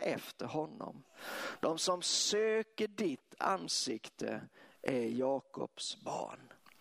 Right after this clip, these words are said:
Här finns en absolut nyckel. Fråga efter honom. Sök hans ansikte. Sträck dig efter hans närvaro och hans härlighet. Vi gör det i kyrkan. Det är väl ganska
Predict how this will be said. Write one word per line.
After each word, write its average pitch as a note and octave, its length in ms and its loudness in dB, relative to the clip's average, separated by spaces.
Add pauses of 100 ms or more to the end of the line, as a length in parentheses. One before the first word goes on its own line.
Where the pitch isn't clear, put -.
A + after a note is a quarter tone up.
(420)
Här - 140 2
finns C#3+ 280 -2
en B2+ 100 0
absolut B2+ 540 0
nyckel. - 460 -6 (800)
Fråga D#3 760 2
efter F#3 300 -2
honom. C#3+ 420 -4 (480)
Sök - 840 0
hans A#2 320 -2
ansikte. - 840 -6 (520)
Sträck - 680 0
dig C3 180 2
efter - 360 0
hans B2 300 0
närvaro A#2 760 -2 (300)
och - 160 -2
hans - 300 -4
härlighet. - 800 -6 (560)
Vi F3 240 4
gör G3+ 320 4
det D#3+ 180 4
i B2+ 40 -4
kyrkan. D#3 720 0 (360)
Det - 100 4
är D#3 40 4
väl D3+ 120 2
ganska B2 800 2